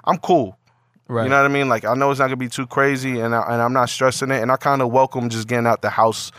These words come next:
Speaker 1: you know what I mean, for a little bit. You know what I mean? I'm not, I'm not feeling cooped up yet, 'cause it's only been, what, since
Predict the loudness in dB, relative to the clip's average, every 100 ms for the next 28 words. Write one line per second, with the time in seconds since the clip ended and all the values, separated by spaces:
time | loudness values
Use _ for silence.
0 | -20 -20 _ -4 -4 -4 -6 -4 -4 -4
1 | -6 -10 -14 -8 -2 -2 0 0 2 4
2 | 2 0 0 2 4 2 0 0 2 0
3 | -4 -12 _ _ _ _ _ -4 -2 -2
4 | 2 2 2 -2 0 4 4 2 _ _
5 | _ -4 -2 -2 -4 -2 -2 -4 -6 -4
6 | -2 -2 -4 -6 -10 -18 _ _ _ _
7 | -20 _ -8 -6 -8 -8 -10